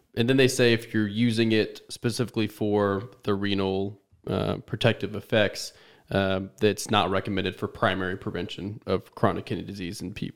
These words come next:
patients with diabetes and a normal blood pressure, uh, with a normal, um, albumin to creatinine ratio of less than thirty. Uh, it can still be used for blood pressure, but not necessarily for, um, preventing kidney disease progression.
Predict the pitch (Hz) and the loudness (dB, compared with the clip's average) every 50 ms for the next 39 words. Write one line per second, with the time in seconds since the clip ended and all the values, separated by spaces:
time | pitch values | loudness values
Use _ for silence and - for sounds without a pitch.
0 | - - - 104 107 - 107 - - 107 101 104 95 90 - 92 92 98 95 104 | -4 0 0 0 0 -4 -12 -12 -10 -4 -2 -2 -2 -2 -4 -6 -8 -8 -8 -10
1 | - - 101 98 98 101 104 104 101 98 95 92 87 - - 101 95 92 - - | -10 -8 -8 -6 -6 -6 -6 -6 -6 -6 -6 -6 -8 -4 -4 -4 -4 -4 -4 -6
2 | 101 95 - - 95 98 98 _ - - - - - _ _ - 98 95 92 92 | -6 -6 -6 -8 -8 -8 -8 _ -16 -20 -20 -20 -20 _ _ 0 0 0 0 0
3 | 92 98 101 - - 95 95 92 90 90 90 85 87 92 117 - - _ - - | -4 -6 -6 -6 -6 -4 -4 -4 -4 -6 -6 -6 -6 -8 -8 -10 -14 _ -6 -4
4 | - - - 104 104 110 - - _ - - 104 101 - 98 98 - - - - | -4 -4 -4 -4 -4 -6 -8 -12 _ 0 0 0 0 0 -6 -8 -10 -10 -6 -4
5 | - 87 82 85 90 - - - - - - - - - - - - - - - | -4 -4 -4 -8 -12 -12 -12 -12 -12 -10 -10 -10 -10 -6 -4 -4 -4 -4 -6 -10
6 | - 135 - - - 71 - - - 143 - - - - - - - _ - - | -12 -10 -8 -8 -8 -6 -8 -8 -10 -12 -12 -14 -20 -20 -20 -20 -20 _ -12 -8
7 | - 117 - - 117 - 147 127 113 113 117 110 - - - 110 107 104 104 131 | -8 -4 0 0 2 4 4 4 4 2 2 0 -2 0 2 2 2 4 4 4
8 | 135 139 135 139 131 131 - 127 110 98 104 98 98 95 92 92 98 - - - | 4 4 6 4 2 2 2 -2 0 0 0 0 0 -2 -2 -4 -4 -6 -6 -6
9 | 92 - 90 92 - - 85 80 - - - _ _ - - 90 - 127 131 _ | -6 -6 -6 -8 -8 -8 -6 -6 -6 -8 -10 _ _ -2 -2 -2 -2 -4 -8 _
10 | - - 165 185 - - _ - 117 101 92 92 90 95 107 123 - _ _ _ | -20 -20 -20 -20 -20 -12 _ -4 -2 -2 -2 -2 -2 -2 -4 -6 -8 _ _ _
11 | - - 123 - 107 104 104 101 98 - - - - 98 98 - - 110 | -2 0 0 0 0 -4 -8 -12 -12 -8 -6 -2 -2 -2 -2 -2 -6 -10